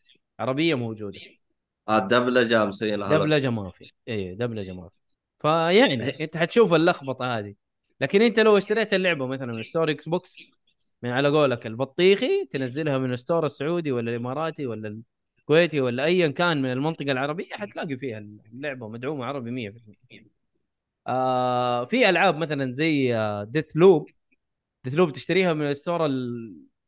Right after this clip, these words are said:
Speaker 1: البطيخي زي ما قال عبد الله، تلاقي فيها ترجمة عربية. ترجمة عربية موجودة كذا،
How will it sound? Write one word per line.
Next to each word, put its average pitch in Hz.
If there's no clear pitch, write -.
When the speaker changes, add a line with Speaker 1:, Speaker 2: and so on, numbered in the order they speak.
Speaker 1:
البطيخي 123
زي 131
ما 139
قال 143
عبد 123
الله، 220
تلاقي 147
فيها 139
ترجمة 123
عربية. 107
ترجمة 120
عربية 131
موجودة 123
كذا، 107